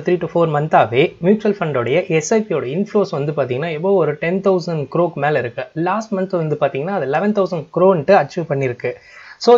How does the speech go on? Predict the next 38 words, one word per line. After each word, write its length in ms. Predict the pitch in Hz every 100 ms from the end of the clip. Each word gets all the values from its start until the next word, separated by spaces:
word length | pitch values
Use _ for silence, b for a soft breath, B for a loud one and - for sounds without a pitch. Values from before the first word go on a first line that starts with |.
| 202
இது 80 | 180
ஒரு 80 | 151 151
நல்ல 120 | 208 220
ஒரு 100 | 165 -
பாசிட்டிவான 680 | 170 202 - 208 196 196 185 143 123 120 120 156
நியூஸ் 240 | 185 190 - 123
தான். 160 | 147 - b b b
So 80 | 202
இதை 120 | 180 190
நான் 200 | 180 175
எப்படி 200 | 196 226 220
பார்க்குறேன்னு 360 | 170 170 175 170
பார்த்தீங்கன்னா, 360 | 156 120 127 190
இந்த 100 | 160
ஒரு 100 | 135 151
லெவன் 200 | 220 220
தௌசண்ட்ன்றது 760 | 220 220 214 190 123 117 110 147 214 B B
நம்ம 180 | 170 175 170
எஃப்ஐ 180 | 175 247 233 196
செல் 180 | 180 196
பண்ணுவாங்க 280 | 190 160 143
பார்த்தீங்களா? 400 | 135 - 131 143 139
எஃப்ஐ 180 | 143 220 190
வந்து 140 | 165 190
நார்மல் 300 | 165 190 185 180
யூஷுவல் 320 | 185 196 165
டேல 180 | 135 156 185
ஒரு 140 | 165 160 151 139 170
ஆயிரம் 260 | 160 147 175
கோடி 180 | 190 190 - - -
செல் 200 | - 175 175
பண்றாங்கன்னு 320 | 156 170 151
வைங்களேன். 260 | 131 147 151
இதுவே 160 | 196 196
மார்க்கெட் 340 | 190 196 165 180
ரொம்ப 160 | 196 175
டவுன் 180 | 170 175
ஆச்சுன்னா 320 | 135 143 185